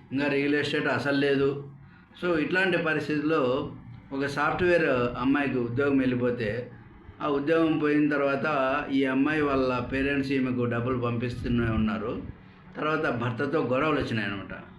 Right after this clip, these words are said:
గొడవలు వచ్చి విసిగిపోయేసి ఆమె మెంటల్గా డిస్టర్బ్ అయిపోయి, రైల్వే ట్రాక్ పైన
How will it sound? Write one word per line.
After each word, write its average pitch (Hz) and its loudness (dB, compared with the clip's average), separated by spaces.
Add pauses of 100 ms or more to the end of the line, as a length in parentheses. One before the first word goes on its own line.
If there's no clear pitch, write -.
(540)
గొడవలు 160 2
వచ్చి 160 0
విసిగిపోయేసి 135 2
ఆమె 123 -2
మెంటల్గా 135 2
డిస్టర్బ్ 135 -2
అయిపోయి, 117 -2 (1120)
రైల్వే 185 2
ట్రాక్ 151 0
పైన 139 0